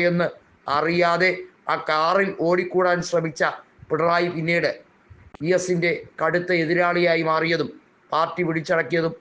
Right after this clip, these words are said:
ഒക്കെ കണ്ടതാണ്. എന്നാൽ പിണറായിയെ ഒതുക്കാൻ ബേബി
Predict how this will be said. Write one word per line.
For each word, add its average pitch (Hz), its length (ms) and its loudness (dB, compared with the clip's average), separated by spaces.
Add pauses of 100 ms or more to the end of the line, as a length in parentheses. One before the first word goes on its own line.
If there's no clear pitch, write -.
ഒക്കെ 170 260 -6
കണ്ടതാണ്. 147 420 -2 (600)
എന്നാൽ 147 200 0 (180)
പിണറായിയെ 156 560 0
ഒതുക്കാൻ 151 360 -2 (500)
ബേബി 156 340 2